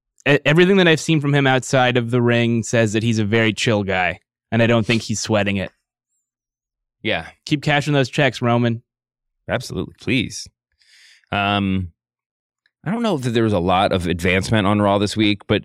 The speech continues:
Speaker 2: the cash and the checks thing made me, and SmackDown too, but Raw in particular, it really feels like for the first time that I can recall, in the absence of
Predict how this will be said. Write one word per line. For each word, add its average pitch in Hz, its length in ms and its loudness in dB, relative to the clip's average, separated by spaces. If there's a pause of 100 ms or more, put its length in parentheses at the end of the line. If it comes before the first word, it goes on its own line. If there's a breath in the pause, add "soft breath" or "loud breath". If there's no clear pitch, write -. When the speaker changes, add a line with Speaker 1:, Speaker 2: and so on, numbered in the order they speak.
Speaker 2:
the 107 160 -2
cash 135 260 0
and 139 80 -2
the 107 40 -2
checks 107 280 0
thing 98 200 0
made 95 180 0
me, 87 300 -2 (300)
and 107 300 -2
SmackDown 95 500 -2
too, 71 360 -2 (500)
but 110 100 0
Raw 151 220 4
in 160 60 0
particular, 101 560 0
it 101 100 0
really 151 240 2
feels 117 320 0
like 98 400 0 (420)
for 139 120 -4
the 120 100 0
first 214 320 -2
time 131 220 2
that 107 100 2
I 107 80 2
can 90 160 -4
recall, 76 640 -2
in 113 120 0
the 110 140 0 (100)
absence 139 580 0
of 92 520 -2